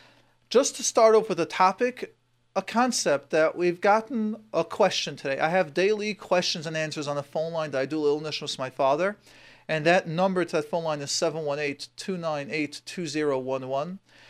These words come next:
But the question was a good one, and this person's asking that they're basically right before Pesach now, their wife is nervous and tense, and when they want to, when they come home, they had a s-, pretty good day at work,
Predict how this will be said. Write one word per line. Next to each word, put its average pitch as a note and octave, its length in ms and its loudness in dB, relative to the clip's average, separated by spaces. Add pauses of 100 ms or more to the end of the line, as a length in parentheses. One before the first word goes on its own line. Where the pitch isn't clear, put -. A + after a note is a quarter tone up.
(160)
But F#3+ 100 0
the F#3 80 2
question C4 400 0
was G#3+ 140 0
a E3+ 80 0
good D3 180 2
one, C3 300 -6
and E3 120 -4
this E3+ 140 -6
person's B3 400 -4
asking E3+ 400 0
that D3 220 2
they're D3 160 2
basically F#3 500 -2
right D#3+ 220 0
before G3+ 260 -4
Pesach D3+ 460 -6
now, D3 200 -4
their D3+ 160 0
wife D#3+ 560 -2
is D#3 360 -4
nervous D3+ 480 -4
and F3 160 -12
tense, D3+ 360 -8 (440)
and F3 180 2
when F#3+ 160 2
they F#3+ 140 4
want A3 400 -4 (100)
to, G#3 480 -2
when G3 160 2
they A3+ 140 4
come A3 300 0
home, G3+ 280 0
they F3 140 2
had E3 100 2
a E3 120 2
s-, - 160 -8
pretty A3 260 -6
good E3+ 260 -2
day D#3+ 180 4
at B2 140 4
work, D3+ 400 -4